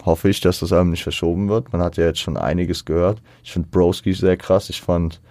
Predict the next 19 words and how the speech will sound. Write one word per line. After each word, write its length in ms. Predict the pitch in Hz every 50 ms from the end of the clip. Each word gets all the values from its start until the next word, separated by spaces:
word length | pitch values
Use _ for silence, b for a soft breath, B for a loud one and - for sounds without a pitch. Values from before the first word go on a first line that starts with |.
| b b b b b b b b -
äh, 240 | - 82 85 85
Cut 240 | 82 - - 90 -
You 160 | - - 65
Off 220 | 64 78 92 110 -
fand 200 | - 101 95 95
ich 140 | 95 - -
gut. 300 | - 107 107 107 107 -
Ich 120 | - -
fand, 320 | - - 87 85 80 - B B B B B B
also, 380 | B - 90 92 92 87 87 - - - - - - - - - - - - _ _ _ _ _
auch 220 | - - - - -
wenn 100 | 110 110
ich 80 | -
jetzt 180 | - 110 - -
nicht 200 | 110 95 - -
alle 320 | 92 113 117 113 110 101
Tracks 320 | - - - 107 - - -
direkt 260 | - 92 98 - -
so 300 | - - 101 98 95 -